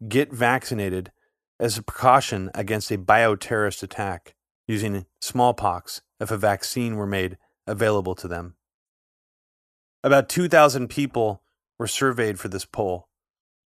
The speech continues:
June seventh, two thousand and two, Lawrence K. Altman for the New York Times writes a misleading headline saying, "Preventative smallpox vaccinations urged for healthcare workers."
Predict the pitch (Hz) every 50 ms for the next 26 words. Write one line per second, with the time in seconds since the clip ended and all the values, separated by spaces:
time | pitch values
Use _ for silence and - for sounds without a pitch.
0 | _ _ _ _ _ _ _ _ - - 151 165 160 143 - - 160 147 139 139
1 | 123 - - - 143 123 135 120 117 110 117 117 107 98 - - - 135 127 117
2 | 107 101 _ _ _ _ _ _ _ - 120 131 143 147 151 151 139 - - -
3 | _ _ _ _ - - - 143 139 139 - - - 123 131 139 127 139 127 113
4 | 107 101 - - 113 104 107 110 113 117 110 107 104 - - 127 117 113 113 110
5 | 104 - - - _ _ _ _ _ - 117 120 123 117 - 123 110 110 120 143
6 | 143 - - 143 139 139 127 127 117 110 98 - - - 117 127 117 110 104 98
7 | 98 95 - - 113 107 101 101 98 _ _ _ _ _ _ _ _ _ - -
8 | 143 131 143 147 156 170 165 165 156 123 - - - 139 131 139 135 - - 127
9 | 113 113 - - - 113 107 107 - - 117 107 104 104 101 - 104 98 95 -
10 | - - - 135 120 123 120 117 104 98 95 - - _ _ _ _ _ _ -
11 | - 113 101 - 123 131 131 - - 110 98 92 92 90 87 - - - 92 -
12 | -